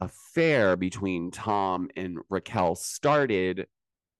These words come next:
that night. So that night that we saw at the end of the, this past week's episode where they're all hanging out. Apparently after that, um, after the Sky Bar, they went to Saddle Ranch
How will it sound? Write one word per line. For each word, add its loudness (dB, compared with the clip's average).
that 2
night. -4
So -8
that 2
night -2
that -2
we -4
saw -2
at -8
the -10
end -6
of -8
the, -4
this -4
past -4
week's -8
episode -2
where -2
they're 0
all 0
hanging -6
out. -2
Apparently 0
after 0
that, -2
um, -8
after -6
the -10
Sky 0
Bar, 2
they 0
went -2
to -2
Saddle 0
Ranch -6